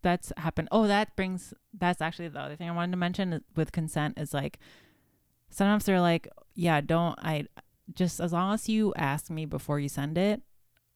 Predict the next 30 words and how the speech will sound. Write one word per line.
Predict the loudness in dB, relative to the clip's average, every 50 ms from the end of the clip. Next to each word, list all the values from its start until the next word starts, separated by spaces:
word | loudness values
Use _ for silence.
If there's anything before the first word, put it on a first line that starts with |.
| _ _ -2
or, | 0 2 2
like, | 2 2 0 -2 -2 -2
give | -2 0 0
me | 0
a | 0 0
warning | -2 -2 -4 -4 -4 -4 -4
before | -4 -4 -4 -2 -2
you | -2 -2 -2
send | -4 -4 -4 -4 -4 -4 -6 -6 -8 -12 _ _ _ _ _ -4
a | -2
photo." | 0 2 4 4 6 6 6 6 4 2 0 -6 -14 -20 -20 _ _ _ _ _ _ _ _ 4
Or | 6 6 6
sometimes | 6 4 2 2 2 2 2
they're | 0 0 0
like, | 0 -2 -4 -6 _ _ _ _ _ _ _ _ -4
"Yeah, | -2 0 0 0 0
I'm, | -2 -2 -2 -4 -6 -8 -8 -8
you | -6 -6
can | -4
send | -2 -2 -2
it | -2
whenever. | -2 -2 -2 -2 -4 -4 -4 -4 -4
Like, | -4 -6 -6 -6 -6
I | -4 -4 -4
actually | -4 -4 -6 -8 -8 -8
like | -4 -4 -2 -4 -4 -4 -6
the | -8
thrill | -8 -6 -6 -6 -4 -4 -4 -6
of, | -6 -8 -8
like, | -8 -8 -8 -8 -12